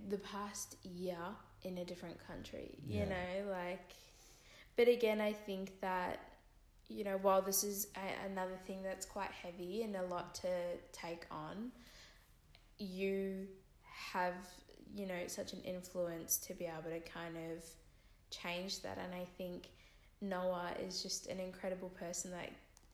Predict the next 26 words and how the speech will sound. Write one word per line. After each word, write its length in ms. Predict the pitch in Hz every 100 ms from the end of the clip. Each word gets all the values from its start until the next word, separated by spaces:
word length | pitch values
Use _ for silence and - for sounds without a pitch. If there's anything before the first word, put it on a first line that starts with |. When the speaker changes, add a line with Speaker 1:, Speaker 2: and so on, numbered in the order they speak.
| - -
Speaker 1:
gets 360 | 202 190 - -
to 60 |
be 120 | 190 185
able 220 | 170 180
to 80 | 175
kind 260 | - 175
of 60 | 180
spark 480 | - - 175 185 -
that 240 | 180 -
light 300 | 185 180 208
within 280 | 196 190 185
people. 640 | 185 175 175 165 170 180 - - - - - - -
And 400 | 202 196 196 196 - - - - - -
it 120 | 226
isn't 300 | - 214 220
a 60 | 220
conversation 720 | 214 214 208 208 190 196 208
that 120 | 190
a 60 | 190
lot 180 | 190 190
of 80 | 190
people 300 | 196 202 196
want 220 | 190 185
to 60 |
start 520 | 180 - 175 175 208 - - - -
because 520 | - 117 101 98 95